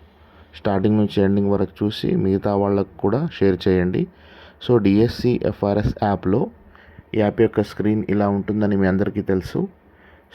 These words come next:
So, ఇక్కడ యూజర్ ఐడి మరియు పాస్వర్డ్ అడిగినప్పుడు యూజర్ ఐడి దగ్గర మీ యొక్క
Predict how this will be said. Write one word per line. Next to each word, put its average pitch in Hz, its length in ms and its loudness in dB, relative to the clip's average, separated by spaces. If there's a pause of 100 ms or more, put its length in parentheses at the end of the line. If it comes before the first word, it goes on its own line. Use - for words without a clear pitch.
(160)
So, 117 200 2
ఇక్కడ 104 720 -2 (500)
యూజర్ 117 500 2
ఐడి 107 440 -2
మరియు 104 360 -2 (160)
పాస్వర్డ్ 101 480 -2 (1040)
అడిగినప్పుడు 98 920 -2 (580)
యూజర్ 113 540 0 (120)
ఐడి 101 260 2
దగ్గర 95 400 0
మీ 110 420 -2
యొక్క 110 460 -4